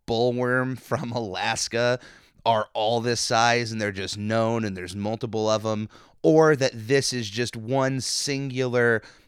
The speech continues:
Alaskan bullworm that somehow made its way near Bikini Bottom. I-, it's very interesting to, to know that this is seemingly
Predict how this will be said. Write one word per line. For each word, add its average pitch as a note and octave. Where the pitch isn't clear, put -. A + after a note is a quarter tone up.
Alaskan A2+
bullworm A#2
that G#2
somehow G#2+
made G#2+
its G#2
way G#2
near G#2
Bikini G#2+
Bottom. A#2
I-, A2+
it's C#3
very D4+
interesting F3
to, C#3
to C#3+
know C3+
that B2+
this C#3+
is C#3+
seemingly E3+